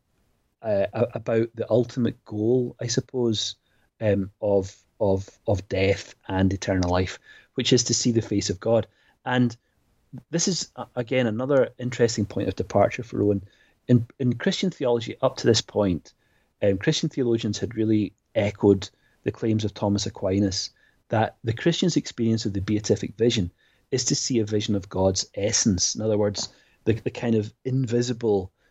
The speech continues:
um, thing that, that God is. But Owen says, that's impossible because God is invisible.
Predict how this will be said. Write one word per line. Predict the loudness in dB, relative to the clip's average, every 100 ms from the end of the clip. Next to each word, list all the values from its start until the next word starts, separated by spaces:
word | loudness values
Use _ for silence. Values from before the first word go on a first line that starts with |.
| _ _ -4
um, | 0 2 0 -2 -10 _ _ _ _ -20
thing | -6 0 0 0 -6 _ -4
that, | 0 0 -4 -18 -18 -14 -16 -16 _ -4
that | 0 0 -2
God | -2 2
is. | 2 2 -2 -4 _ _ _ _ _ _ -12
But | -12 -4
Owen | -2 0
says, | 0 0 -2 -10 _ _ _
that's | -4 -2 0
impossible | -4 -2 -2 2 2 2 -8 -14 _ _ _ _
because | 0 4 4 2 -8
God | -6 -4 0
is | 0
invisible. | 0 0 0 0 0 -4